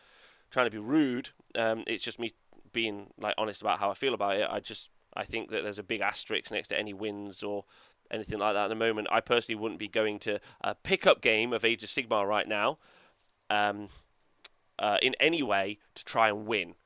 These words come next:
I'd be going to try and learn with my friend for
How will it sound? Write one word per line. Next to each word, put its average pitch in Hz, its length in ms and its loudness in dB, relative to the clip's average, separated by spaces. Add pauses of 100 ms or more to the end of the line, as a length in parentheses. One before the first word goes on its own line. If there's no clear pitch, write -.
(320)
I'd 107 160 2
be 113 80 -8
going 113 220 2
to - 100 -12
try 107 180 2
and 98 120 0
learn 101 420 2 (100)
with 107 240 -6
my 107 160 0
friend 101 460 -2
for 101 340 -2